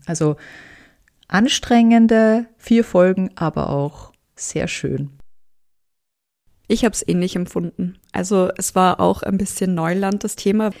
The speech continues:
Speaker 2: Das war ja so der Anstoß, warum wir das gemacht haben, dass Lesbarkeit einfach so ein geflügeltes Wort in der Restaurierung ist, aber niemand eigentlich da eine genaue Definition dazu weiß oder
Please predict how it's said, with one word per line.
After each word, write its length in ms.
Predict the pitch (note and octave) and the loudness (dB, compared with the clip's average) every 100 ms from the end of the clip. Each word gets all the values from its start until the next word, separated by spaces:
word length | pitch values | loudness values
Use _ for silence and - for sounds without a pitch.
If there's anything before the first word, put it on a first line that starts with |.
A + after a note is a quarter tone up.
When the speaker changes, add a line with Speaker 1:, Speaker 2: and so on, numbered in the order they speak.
| - | -12
Speaker 2:
Das 220 | - - | -14 -10
war 80 | E3 | -8
ja 100 | E3+ | -6
so 140 | - | -6
der 180 | D3+ - | -8 -6
Anstoß, 500 | - F3+ - B3 - | -6 -6 -4 -4 -4
warum 280 | F3+ F3 F#3 | -2 0 0
wir 60 | |
das 200 | G#3+ A#3+ | -2 -4
gemacht 400 | - A3+ G#3 - | -4 -4 -4 -4
haben, 220 | A3 A#3+ A#3 | -2 -2 -2
dass 280 | F#3 - - | -4 -6 -10
Lesbarkeit 920 | E3 E3 - - G#3 - - F#3+ - | -6 -6 -6 -6 -8 -6 -6 -6 -8
einfach 220 | F3 - | -12 -12
so 160 | - F3+ | -8 -4
ein 140 | F3+ | -4
geflügeltes 760 | F3 - - F3+ G3 F#3+ F#3 - | -6 -8 -8 -4 -4 -4 -8 -8
Wort 220 | - - | -8 -8
in 100 | G3 | -8
der 120 | F3 | -8
Restaurierung 640 | F3 - G3+ - F3+ G#3+ A3 | -8 -10 -12 -10 -6 -6 -4
ist, 320 | C4+ - - | -6 -10 -10
aber 280 | F3 F#3 F3+ - - _ _ - | -4 -4 -6 -12 -20 _ _ -6
niemand 360 | F#3 G3 F#3 | -2 -2 -4
eigentlich 380 | - D#3+ F3+ F3 | -4 -2 -2 -4
da 160 | E3+ E3+ | -4 -4
eine 120 | E3 | -4
genaue 380 | E3+ E3 E3 F3 | -6 -4 -4 -4
Definition 800 | E3+ - E3 - - D#3+ F3 | -8 -8 -8 -8 -8 -4 -2
dazu 320 | G#3+ G#3 - G3 | -2 -4 -6 -4
weiß 340 | F3 F#3 F3+ | -2 -2 -2
oder 260 | E3+ F3 | -2 -2